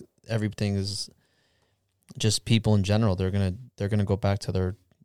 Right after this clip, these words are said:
to their old ways. Everything's gonna go, not everything, I'm not gonna be general, but majority of things are gonna go back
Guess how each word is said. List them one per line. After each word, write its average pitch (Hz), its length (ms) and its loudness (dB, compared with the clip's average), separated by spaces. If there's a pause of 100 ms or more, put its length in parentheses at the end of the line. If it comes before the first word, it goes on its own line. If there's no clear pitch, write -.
to - 100 -4
their 98 140 2
old 98 160 4
ways. 95 200 2
Everything's 123 400 2
gonna 101 160 2
go, 95 220 0
not 120 240 4
everything, 101 520 2
I'm 95 80 -4
not 95 140 -6
gonna 98 160 -8
be 104 160 -10
general, 95 420 -2
but - 140 -12 (680)
majority 120 300 8
of 110 60 4
things 104 180 2
are 104 40 2
gonna 101 120 0
go 95 100 0
back 95 320 0